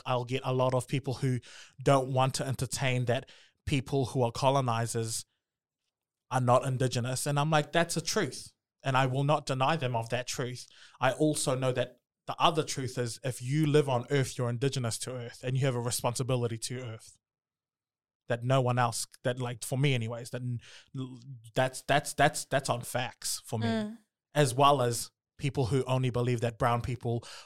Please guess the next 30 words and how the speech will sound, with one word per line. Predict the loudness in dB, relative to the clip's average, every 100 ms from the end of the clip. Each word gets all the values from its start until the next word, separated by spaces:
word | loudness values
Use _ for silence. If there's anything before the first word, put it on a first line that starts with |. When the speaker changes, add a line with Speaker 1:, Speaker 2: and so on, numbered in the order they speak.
| 2
Speaker 1:
or | 4
the, | 6 2 2
the, | 2 2
the | 2
genocidal | 0 2 2 2 4 4 4 -2
culture, | 0 2 2 2 -4 -6 -12 _ _ _ _ _ _ _ _ _ _ _ _ _ _ _ 0
uh, | 4 4 2
uh, | 0 -2 _
or | -2 0
the | 2 2
erasure | 2 2 4 2 2
of | 0 -2 -2
their | -4
culture | 0 0 0
and | -2
all | 0 0
of | 2
the |
Speaker 2:
Yeah. | 2 2
Speaker 1:
mamai, | 2 0 0
that, | -2 2
all | 4
of | 4
that | 4 2
is | -2 -2
true | -2 -2 -2 -4
as | -4 0
well. | 0 0 -8 _ _ _ -10
Speaker 2:
Mm. | -4
Speaker 1:
And, | -2 -4